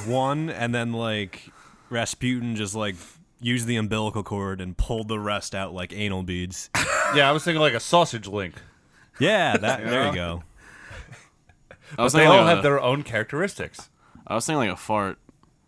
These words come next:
Speaker 2: They're so special. <laughs>
Speaker 1: Yeah.
Speaker 2: Like your, like your ex-girlfriend's fart.
Speaker 3: Oh, yeah. Not
Speaker 2: Oh,
Speaker 3: my ex,
Speaker 2: well,
Speaker 3: not
Speaker 2: your
Speaker 3: my
Speaker 2: friend,
Speaker 3: ex,
Speaker 2: your
Speaker 3: it's my friend's
Speaker 2: I'm
Speaker 3: ex-girlfriend.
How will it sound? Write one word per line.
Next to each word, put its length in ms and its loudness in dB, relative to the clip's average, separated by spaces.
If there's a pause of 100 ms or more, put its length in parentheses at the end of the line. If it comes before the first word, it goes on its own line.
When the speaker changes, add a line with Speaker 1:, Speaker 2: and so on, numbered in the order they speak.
(1160)
Speaker 2:
They're 140 -4
so 200 0
special. 540 -6 (180)
<laughs> 120 0 (300)
Speaker 1:
Yeah. 280 0 (500)
Speaker 2:
Like 180 -4
your, 240 -2 (160)
like 220 -2
your 280 0
ex-girlfriend's 840 -2
fart. 340 -2 (320)
Speaker 3:
Oh, 280 4
yeah. 300 -2
Not 140 -10
Speaker 2:
Oh, 20 -2
Speaker 3:
my 120 4
ex, 100 6
Speaker 2:
well, 140 8
Speaker 3:
not 100 10
Speaker 2:
your 80 8
Speaker 3:
my 120 8
Speaker 2:
friend, 120 10
Speaker 3:
ex, 160 2
Speaker 2:
your 160 4
Speaker 3:
it's 100 0
my 120 2
friend's 340 0
Speaker 2:
I'm 80 -2
Speaker 3:
ex-girlfriend. 320 2